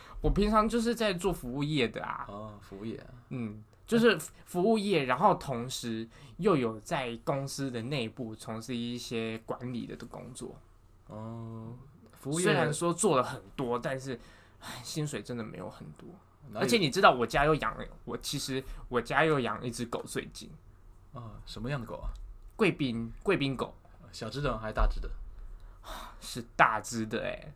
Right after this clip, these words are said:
Speaker 2: 哦，蛮少见的。
Speaker 1: 是我姐的啦。
Speaker 2: 嗯？那你，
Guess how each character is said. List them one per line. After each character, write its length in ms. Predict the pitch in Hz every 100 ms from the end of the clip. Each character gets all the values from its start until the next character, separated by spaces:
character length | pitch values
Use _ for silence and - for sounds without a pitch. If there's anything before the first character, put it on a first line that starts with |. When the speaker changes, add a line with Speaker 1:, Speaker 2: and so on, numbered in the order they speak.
| -
Speaker 2:
哦， 160 | 98 90
蛮 100 | 120
少 200 | 147 101
见 200 | 117 107
的。 80 | - 135 - - - -
Speaker 1:
是 140 | -
我 180 | 254 185
姐 240 | 180 143 117
的 140 | 110
啦。 240 | 101 104 - - - - - - -
Speaker 2:
嗯？ 140 | 113 143 - - - - - - - - - - - - - - -
那 140 | 147
你， 360 | 117 104 92